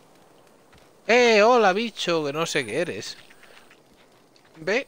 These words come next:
Ah, vale, somos súper sigilosos. Lo cual está muy bien. Bueno, este es, hemos aterrizado en un planeta. Vale, ahora aquí nos dice que corramos. P-, por favor, ya,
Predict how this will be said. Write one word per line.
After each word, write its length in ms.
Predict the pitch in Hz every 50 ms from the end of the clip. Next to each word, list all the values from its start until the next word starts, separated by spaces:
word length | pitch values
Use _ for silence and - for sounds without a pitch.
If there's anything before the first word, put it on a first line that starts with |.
| - _ -
Ah, 180 | - 127 123 120
vale, 200 | 123 123 110 -
somos 320 | - 143 143 147 - -
súper 280 | - 165 143 131 127 117
sigilosos. 720 | - 139 123 - 127 127 143 160 - - 165 196 - - - - _ - - _ _ _ _ - _ _ _ _ _ _ _ _ - _ _ - - - _ _ - - - - _ _ _ - -
Lo 80 | 143 143
cual 180 | 135 156 165 170
está 260 | 156 - - 170 160
muy 200 | 147 143 131 120
bien. 360 | 127 151 156 135 139 185 220 - - - - - - - - _ _ _ _ _ _ _ _ _ _ _ _ _ _ _ _ _ _ _ _ _ _ _ _ _
Bueno, 160 | - 170 180
este 180 | 196 - - -
es, 140 | - - -
hemos 320 | - - - 117 147 160
aterrizado 380 | 202 202 - 190 143 - 170 165
en 100 | 160 139
un 60 | 107
planeta. 380 | - - 113 147 170 - 131 -
Vale, 240 | - 98 90 90 92
ahora 120 | 98 104
aquí 140 | 110 107 110
nos 360 | 104 110 107 101 104 113 113 120
dice 200 | 117 - 127 117
que 120 | 123 117
corramos. 500 | - 117 113 110 131 131 143 151 135 110
P-, 160 | - - 120
por 200 | - - 117 101 -
favor, 340 | - 107 101 110 113 - 120
ya, 260 | 127 117 110 104 104